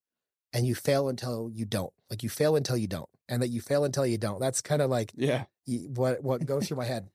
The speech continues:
Speaker 1: all the time.
Speaker 2: <laughs> I mean, one of my favorite quotes ever, and in all of our offices we put it up, and it's like, our motto is you just, you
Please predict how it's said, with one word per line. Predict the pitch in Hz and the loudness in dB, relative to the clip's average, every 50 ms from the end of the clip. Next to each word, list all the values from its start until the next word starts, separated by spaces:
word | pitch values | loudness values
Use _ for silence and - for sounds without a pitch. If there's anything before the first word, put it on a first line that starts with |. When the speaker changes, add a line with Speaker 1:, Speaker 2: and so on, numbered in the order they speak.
| _ - | _ -6
Speaker 1:
all | 120 123 | -4 -4
the | 110 101 | -4 -6
time. | - 104 95 80 - 110 _ | -10 -12 -14 -14 -16 -12 _
Speaker 2:
<laughs> | - | 0
I | - 147 | 2 4
mean, | 156 156 151 | 4 4 4
one | 151 165 170 | 4 2 2
of | |
my | 160 143 135 | 2 0 0
favorite | - - 135 139 131 127 - | 2 4 4 4 4 2 0
quotes | - - 117 110 - - | 2 2 2 2 2 2
ever, | - 113 113 107 104 101 | 2 2 2 4 2 2
and | 101 104 | 2 2
in | 104 104 | 2 2
all | 98 107 110 107 | 4 4 4 4
of | 101 104 | 4 4
our | 101 98 98 | 4 6 6
offices | 98 95 - - 107 - - 101 95 | 4 4 2 -2 -4 -2 -2 -2 0
we | 101 92 | -2 -2
put | - - 98 | -2 0 0
it | 92 98 | 2 4
up, | 92 90 85 - - | 4 4 2 2 -2
and | - 101 98 73 | -2 0 0 0
it's | - - - - | -2 -2 0 0
like, | - 82 90 - - - - - | 2 0 0 -2 -6 -6 -2 0
our | - 101 95 | 2 2 2
motto | 92 92 95 95 92 95 98 110 - 90 90 | 2 0 0 0 0 2 2 4 4 4 4
is | 92 98 | 2 2
you | 98 95 | -2 -4
just, | 98 92 95 - - | -4 -4 -4 -4 -4
you | 82 107 | -6 -6